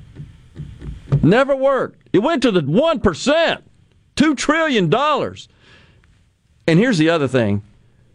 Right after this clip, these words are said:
When you have to stand in front of the country and bark, "It worked, it worked, it worked," you splaining it as if people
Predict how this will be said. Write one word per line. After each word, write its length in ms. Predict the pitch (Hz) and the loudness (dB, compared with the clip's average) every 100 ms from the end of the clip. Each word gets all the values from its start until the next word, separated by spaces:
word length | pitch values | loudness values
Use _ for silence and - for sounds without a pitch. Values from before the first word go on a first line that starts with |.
| _ _ _ _ _ | _ _ _ _ _
When 220 | 156 185 | 2 2
you 140 | 240 285 | 2 0
have 200 | 311 302 | 0 0
to 80 | 160 | -2
stand 440 | - - 165 196 | -2 0 2 2
in 80 | 165 | 0
front 260 | - 180 190 | 0 0 0
of 60 | |
the 80 | 135 | 0
country 600 | - 170 208 202 208 190 - _ _ _ _ _ _ _ - | 0 0 0 -2 -2 -6 -14 _ _ _ _ _ _ _ 0
and 180 | 147 127 | 2 2
bark, 340 | 190 190 - - | 0 -2 -6 0
"It 140 | 190 | 0
worked, 500 | 139 202 330 240 123 | 2 0 0 -2 -4
it 140 | 139 139 | -2 2
worked, 440 | 220 339 269 165 | 2 2 0 -2
it 120 | 143 | -4
worked," 480 | - 262 320 156 - _ _ _ _ _ _ _ _ _ _ _ - | 0 0 0 -2 -6 _ _ _ _ _ _ _ _ _ _ _ 0
you 140 | 208 | 2
splaining 680 | 240 - 147 175 269 311 330 | 0 -2 0 2 2 0 -2
it 140 | - _ _ - _ _ _ _ _ _ _ _ _ _ _ _ - | -6 _ _ -20 _ _ _ _ _ _ _ _ _ _ _ _ -2
as 200 | 147 180 | 2 2
if 200 | 208 - | 0 0
people 600 | 202 220 208 180 147 | 0 2 0 0 -2